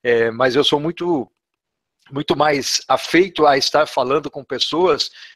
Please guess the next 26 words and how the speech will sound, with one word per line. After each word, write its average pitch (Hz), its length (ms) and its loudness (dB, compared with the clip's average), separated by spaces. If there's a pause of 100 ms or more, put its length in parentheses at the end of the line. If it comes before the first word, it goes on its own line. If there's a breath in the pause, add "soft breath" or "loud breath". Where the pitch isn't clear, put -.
é, 117 720 -2
é, 113 500 -4 (280 soft breath)
em 147 340 -4
loco, 151 460 2
estar 139 260 -2
conversando 143 540 -4
com 147 100 -16
pessoas, 135 460 -2
fazendo 139 400 -4
perguntas, 135 720 -4 (220 soft breath)
né, 135 160 0
olhando 139 420 2
no 120 140 -6
olho, 156 360 2 (400 loud breath)
mas 156 480 0 (160 soft breath)
a - 80 0
tecnologia 185 920 0
é 196 80 2
um 214 100 -4
meio 156 480 0
e 120 140 -4
ela, 131 200 2 (200)
ela 135 260 0
permite 170 800 0
que - 120 -10
nós 139 300 0